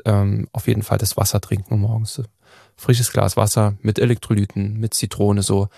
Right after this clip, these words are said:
Wenn ich das nicht habe, dann, <laughs> ähm, dann macht mich das <laughs> irgendwie nicht glücklich. Und so, das ist so das, was überall Bestand hat. Also komme, was wolle. Das ist so das Beständigste, ne? Und einfach von mir auch der,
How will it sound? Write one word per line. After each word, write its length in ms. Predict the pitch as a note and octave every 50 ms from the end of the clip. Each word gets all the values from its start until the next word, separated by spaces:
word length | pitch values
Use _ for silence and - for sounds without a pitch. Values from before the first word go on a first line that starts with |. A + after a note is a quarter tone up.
| - - - - _
Wenn 100 | - G#2+
ich 100 | G#2 F#2+
das 200 | - A2+ G#2+ -
nicht 180 | - A2+ - -
habe, 400 | - F#2+ A2 A#2+ B2+ C3 C3+ C3+ - _ _ _ _ _ _ _ _ _ _ -
dann, 440 | - G#2+ G#2+ G#2 G#2+ G#2+ A2 A2 A2 - G2
<laughs> 60 | -
ähm, 300 | B2+ A#2+ G#2+ G#2+ G#2+ - _ - - - - - _
dann 380 | - G#2+ G#2+ A2 A2+ A2 A2 A2+
macht 220 | A2+ A2+ - -
mich 80 | A#2 G#2
das 240 | - G#2 F#2+ - -
<laughs> 0 |
irgendwie 280 | C#3+ A#2+ C#3+ B2+ B2 A#2+
nicht 180 | A2+ A2 -
glücklich. 320 | - C#3 - - D3 - - - - - - - - - _
Und 420 | - - - A2+ A2+ G#2+ G#2+ A2 A2+
so, 120 | - A2+
das 180 | G2+ A2 G#2+ -
ist 100 | A#2 -
so 100 | - A2+
das, 280 | G#2 - A#2 A#2+ - -
was 180 | A2 G#2+ -
überall 340 | - - - A#2 A#2 E2+ F2
Bestand 400 | E2 G#2+ F#2 - - F#2 F#2+ -
hat. 140 | A2 G#2 -
Also 160 | - G2 -
komme, 260 | - - A#2+ A#2 A2+
was 180 | G#2 F#2+ G2+ -
wolle. 280 | - A2 B2 C#3 D3 - _ _ _ _ - - - _ _ _ _ _ _ _ _ _ -
Das 240 | C#3+ - A2 - -
ist 120 | G2 -
so 100 | - G#2
das 160 | G#2+ - G#2 -
Beständigste, 680 | - G2+ - - F2+ F#2+ - - - - - - -
ne? 100 | - -
Und 360 | A#2+ - A#2 A#2+ B2 A#2+ -
einfach 260 | - G#2+ G#2+ G2+ A2 G#2
von 260 | - - A2+ G#2 G#2
mir 280 | G#2+ A2+ A2+ A2+ -
auch 180 | - G#2+ - -
der, 540 | - - G2+ F#2+ F#2 F#2 F2+ F#2+ G2+ G#2+